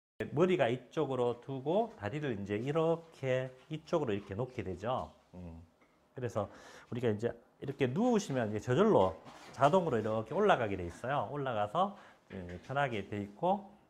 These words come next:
음, 요즘은 이제 이게 지금, 아, 온도, 온돌처럼 이렇게, 어, 어, 가을, 겨울에는 좀 차니까 따뜻하게 해주는 그런 게 이제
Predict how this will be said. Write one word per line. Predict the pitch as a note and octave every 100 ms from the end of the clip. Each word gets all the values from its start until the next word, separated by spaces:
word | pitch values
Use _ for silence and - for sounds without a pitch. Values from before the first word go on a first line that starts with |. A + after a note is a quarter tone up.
| -
음, | F#2 F2+
요즘은 | A2 C#3 F3 C3
이제 | A2+ G#2
이게 | G#2+ A#2
지금, | A2 A2 A2 - - - -
아, | G1+ - -
온도, | F#3 F#3 C3+ -
온돌처럼 | F#3+ A3+ F3+ G#2+ - G2 F2+
이렇게, | G2 G2 G2 F#2 E2 - - _
어, | - - - - - - - - -
어, | G1+ - G2+ - - - -
가을, | A2 A#2 B2+
겨울에는 | C3+ F#3 C3+ A2 F#2+
좀 | A2
차니까 | - - F#3 F3+ - G#2+ G2+
따뜻하게 | - G#2 C3+ F#3 F#3+ C#3
해주는 | A2+ A2 G#2+ G2
그런 | C3 A2 F#2+
게 | F#2
이제 | E2 F2